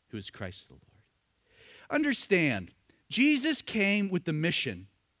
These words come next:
to shine light into the darkness. Jesus came to save those who were lost,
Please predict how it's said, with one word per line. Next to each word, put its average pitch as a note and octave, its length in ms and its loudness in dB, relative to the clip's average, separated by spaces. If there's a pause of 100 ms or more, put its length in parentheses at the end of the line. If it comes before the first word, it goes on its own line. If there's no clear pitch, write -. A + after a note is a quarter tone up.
(320)
to G#3+ 100 2
shine G#3+ 440 4
light F3 540 2 (720)
into F3+ 300 -2
the D3 140 -4
darkness. - 800 -8 (720)
Jesus D4 480 2
came E3 680 2 (220)
to C#4 120 2
save C4 460 6
those B3 340 4
who A#3+ 80 4
were A#3 120 8
lost, A3 680 4